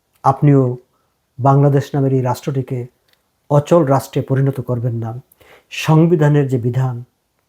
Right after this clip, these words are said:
সংবিধানের যে স্বীকৃতি, সেটি আপনিও অনুসরণ করবেন।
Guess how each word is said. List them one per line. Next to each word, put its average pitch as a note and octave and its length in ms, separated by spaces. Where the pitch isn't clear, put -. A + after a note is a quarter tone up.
সংবিধানের D3 600
যে C3 80
স্বীকৃতি, B2+ 560
সেটি C#3+ 280
আপনিও D3+ 300
অনুসরণ A#2 380
করবেন। A#2 400